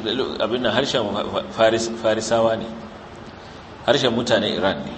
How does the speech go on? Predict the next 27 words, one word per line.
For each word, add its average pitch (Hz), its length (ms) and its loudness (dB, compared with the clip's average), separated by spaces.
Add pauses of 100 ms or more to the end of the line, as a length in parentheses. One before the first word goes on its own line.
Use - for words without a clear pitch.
(240)
mutanen 92 340 -2
Farisa. 98 460 2 (1120)
Saboda 123 240 8
haka 123 160 2
daga 104 160 2
wajensu 147 360 8
aka 113 200 2
kwaikwayo, 107 720 2
don 117 140 0
saboda 123 360 4
su - 220 -6
al'umma 127 480 4
ce 127 140 2
da 113 80 2
ta - 180 -6 (120)
daɗe 120 260 2
da 98 80 0
samun 117 340 4
hadara 104 540 4 (580)
fiye 117 200 4
da 113 100 6
ta, 104 400 2
ta, - 100 -10 (320)
ta, 82 120 -4
fiye 110 240 -2
da 107 80 2
Larabawa. 87 580 0